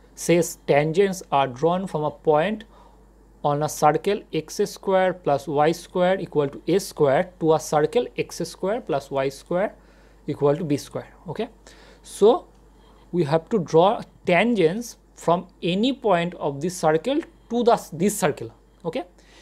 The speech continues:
if the chord of contact of these two tangents are touches the circle x square plus y square is equal to C square,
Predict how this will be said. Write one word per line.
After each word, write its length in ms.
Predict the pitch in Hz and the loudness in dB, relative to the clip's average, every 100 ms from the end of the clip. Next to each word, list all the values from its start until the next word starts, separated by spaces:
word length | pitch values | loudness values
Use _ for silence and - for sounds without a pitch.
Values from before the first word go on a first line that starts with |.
| - - | -20 -4
if 240 | 226 247 202 | -2 0 2
the 120 | 180 - | 2 2
chord 300 | 175 180 196 | 6 6 6
of 200 | - - | 0 -2
contact 580 | 180 175 196 156 147 - - | -2 -2 0 0 0 -2 -4
of 360 | 170 165 139 127 | 0 0 -2 -4
these 260 | 175 208 | -4 -4
two 300 | - - 196 - | -10 -6 -6 -4
tangents 560 | 180 165 190 165 151 180 | 0 0 0 2 0 0
are 160 | 185 - _ | -6 -8 _
touches 480 | 165 147 - 247 214 | 2 2 2 0 2
the 120 | 240 | -2
circle 540 | 214 175 156 165 214 - _ _ _ | 0 -2 -2 -2 -4 -6 _ _ _
x 200 | 160 - | -4 -2
square 480 | 202 190 - 202 202 | -4 -4 0 2 2
plus 300 | 202 156 147 | 2 -2 0
y 200 | 170 160 | 2 2
square 320 | 170 - 190 | 0 -2 0
is 180 | 165 147 | 0 -4
equal 460 | - 156 202 202 196 | -6 -6 2 4 4
to 80 | 190 | 0
C 180 | - 220 | -2 -2
square, 360 | - - 180 | -2 -10 -10